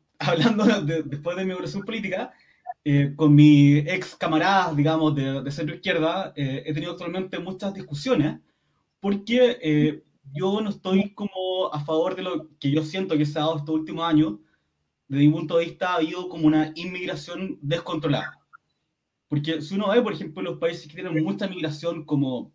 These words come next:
no sé, Canadá, Nueva Zelanda, eh, ellos tienen una migración que ha sido favorable para esos países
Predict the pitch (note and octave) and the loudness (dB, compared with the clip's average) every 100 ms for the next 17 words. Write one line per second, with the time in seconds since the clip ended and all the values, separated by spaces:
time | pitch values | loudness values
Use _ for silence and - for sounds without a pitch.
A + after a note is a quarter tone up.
0 | _ - - - _ - C3 B2 C#3+ D#3 | _ -18 -14 -14 _ -10 -6 -4 -2 0
1 | C#3+ C#3+ - - _ _ C3+ C3 C#3 D#3+ | 0 -2 -8 -20 _ _ -14 -10 -4 2
2 | D#3+ C#3 F#3 - _ _ _ _ _ - | 4 4 0 -10 _ _ _ _ _ -6
3 | C#3 C#3 D#3 D#3+ G3+ G#3 G#3 G3 F#3 - | -2 -2 -2 -4 -2 -2 0 -2 -4 -4
4 | G#3 B3 - _ _ _ _ _ - D3+ | -4 -4 -8 _ _ _ _ _ 2 2
5 | D3+ D3+ D3+ G3+ G3 F3+ C#3+ E3 B3 B3+ | 4 -2 -6 -4 -2 0 2 2 2 2
6 | G3+ G#3 A3 G#3+ G#3 G3+ A3 | 2 -2 -6 -2 -2 -4 -8